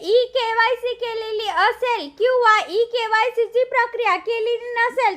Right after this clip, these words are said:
तरी सुद्धा सर्वच बँकांच्या खात्यावरती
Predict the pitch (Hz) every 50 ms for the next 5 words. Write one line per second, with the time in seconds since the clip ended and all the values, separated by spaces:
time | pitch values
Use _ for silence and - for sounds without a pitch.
0 | - - 403 427 508 539 539 - 523 480 320 330 403 453 - - 466 392 381 392
1 | 427 494 523 480 - 254 302 359 392 392 440 440 359 453 453 466 466 440 523 494
2 | 494 494 453 415 359 - - 427 466 508 508 494 466 - -